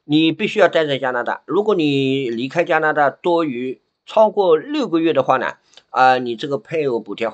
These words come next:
就会停掉啊。不管你以前在加拿大多，住了多少年啊，你只要离开超过六个月，它就会停掉。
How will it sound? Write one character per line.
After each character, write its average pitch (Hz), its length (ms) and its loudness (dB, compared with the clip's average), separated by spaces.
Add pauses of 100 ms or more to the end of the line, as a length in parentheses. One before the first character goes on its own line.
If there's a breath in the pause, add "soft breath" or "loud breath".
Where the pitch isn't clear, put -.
就 147 120 -6
会 120 100 -8
停 95 200 -14
掉 120 240 -4 (500 soft breath)
啊。 95 240 0
不 277 180 2
管 220 180 4
你 143 100 -4 (120)
以 117 240 -10
前 120 200 -8
在 120 140 -4
加 113 140 -4
拿 113 140 -2
大 107 120 -2
多， 117 220 -10
住 123 200 -6
了 101 120 -2
多 113 180 -6
少 85 160 -8
年 78 300 -12 (300)
啊， 85 260 -4
你 113 220 -4
只 110 140 -8
要 135 120 6
离 107 220 -4
开 123 240 -6
超 120 180 -6
过 120 100 -6
六 120 140 -6
个 110 120 -8
月， 101 120 -6
它 110 140 -10
就 104 140 -12
会 101 120 -10
停 87 180 -18
掉。 92 260 -10